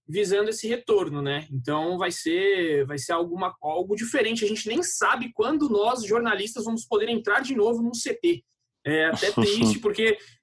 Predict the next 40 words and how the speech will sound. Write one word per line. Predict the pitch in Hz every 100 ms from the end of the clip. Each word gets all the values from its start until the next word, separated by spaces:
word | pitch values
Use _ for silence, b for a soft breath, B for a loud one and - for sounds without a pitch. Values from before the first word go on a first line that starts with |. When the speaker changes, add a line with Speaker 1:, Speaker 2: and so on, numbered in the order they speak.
| -
Speaker 1:
fa-, | 180
é | 160
muito | 180 175 226 254
legal, | 202 190
a | 185
gente | 180 175 180 -
tá | 165
lá | 165
no | 175
dia | 156 165
a |
dia, | 147 151
a | 175
gente | 180 165
gosta | 147 165 185 -
ali | 151 175
de | 147
ver, | 127 147 175 165
a | 143
gente | 151 156
às | 147
vezes | 156 156 -
tem | 165
uma | 156
fonte | - 165 165 160
ou | 151
outra | 160 170 156 151
que | 135
dá | 151
pra | -
conversar, | 185 180 262
enfim. | 233 220 160 123 _ _ _ -
É, | 175 180 160 139 117 - 104
como | 190 185
o | 170
Raza | 160 170 170 170
adora, | 139 156 156 151
o |
novo | 156 160
normal. | 170 151 127 107 110 110